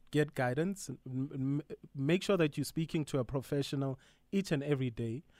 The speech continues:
Uh, sometimes maybe this person might say, "You know what? Maybe if you need to find yourself again, just be, uh, w-, just be away from him, be away from your kids for a little bit. Could be a weekend, whatever,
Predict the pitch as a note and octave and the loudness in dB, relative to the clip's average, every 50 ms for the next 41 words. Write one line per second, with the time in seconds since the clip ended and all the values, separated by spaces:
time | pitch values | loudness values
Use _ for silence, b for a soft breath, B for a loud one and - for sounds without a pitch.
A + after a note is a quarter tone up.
0 | b b b b b b b - D#3 D#3 D#3 D#3+ D#3+ - - A3 B3+ A#3 A3 G#3+ | b b b b b b b 2 4 6 6 6 6 6 6 6 6 6 6 4
1 | G3+ G3+ G3 D#3+ C3+ D3+ E3 F3+ G3+ F#3 F3 F3 - - F#3 E3+ D#3 - D#3 C#3+ | 4 4 2 2 4 4 4 4 6 4 4 2 2 2 0 0 0 0 0 2
2 | C#3 C3+ C3+ - - - D#3 D3+ C#3+ C3+ C3 C#3+ - - C#3 C#3+ D3+ E3+ F3 E3 | 2 0 0 -2 0 2 4 4 4 4 2 -2 -4 -2 -2 0 2 2 2 2
3 | D#3+ F#3 G#3+ - _ _ - - - _ _ - - _ _ _ - - _ - | 2 0 -2 -4 _ _ -20 -20 -20 _ _ -20 -20 _ _ _ -20 -14 _ -2
4 | C3 C3+ C#3+ D3+ D#3+ F3+ F#3 D#3 C3+ C#3+ B2+ G2+ - - _ _ _ - - - | 0 2 4 4 4 4 2 2 0 0 -2 -2 -4 -10 _ _ _ -20 -20 -20
5 | _ _ _ - - F3 E3+ - - D3 C#3+ C#3 C3+ D3 D3+ C#3+ - - D#3+ C#3+ | _ _ _ 2 4 6 6 6 4 2 2 4 4 2 2 0 0 2 2 4
6 | C3+ B2+ b b b b b b b - _ _ _ _ - G3 F#3 F3+ - - | 2 2 b b b b b b b -20 _ _ _ _ -20 -18 -14 -12 -6 -2
7 | F#3 F3+ F3 E3+ E3 C#3 - - D3 C3+ - C#3+ B2 - - C3 C3 A2+ A2+ G#2+ | 2 2 2 2 2 0 2 2 2 2 2 0 -2 0 0 -2 -2 -2 -4 -6
8 | A#2 - - D#3 F3 - - E3+ E3 D#3+ D3+ D3 b b b b b b - C#3+ | -4 0 2 2 2 2 2 2 4 4 2 0 b b b b b b -2 0
9 | C#3+ D3+ D#3+ D#3 D3 C#3 - - - - - _ - - - F3 - - B3+ B3+ | 0 2 0 0 -2 -6 -8 -14 -20 -20 -20 _ -2 4 4 4 6 6 6 6
10 | G#3 D3 C3 C#3 D3 C#3+ - - C#3+ C3+ B2+ B2 A2+ A2+ D3 C3+ A#2 G#2 G2+ - | 6 6 6 6 6 4 4 2 2 2 2 2 2 0 0 0 0 -2 2 4
11 | E3 F#3 F3+ F3 F3+ F3 F3 - - D#3 C#3 C#3 C3+ C3+ A#2 - - C#3 A#2 - | 6 6 6 6 6 4 4 2 2 2 4 4 4 4 2 2 0 0 0 0
12 | - - F#3 F#3+ F#3+ F#3+ F#3 F3 C#3+ A2+ A2+ G2+ - - - - - F3+ D#3+ E3 | 2 2 4 4 4 4 4 2 2 0 -4 -8 -10 -16 -2 2 4 6 8 8
13 | E3 D#3 C#3+ D3+ F3 E3+ - - D3 A2 G2 G#2 - - _ _ - C3 C3+ C#3+ | 8 8 8 6 4 2 2 0 -2 -2 -4 -8 -14 -20 _ _ -4 0 2 4
14 | D#3+ E3+ C#3 A#2+ F2+ - | 4 4 2 0 -6 -10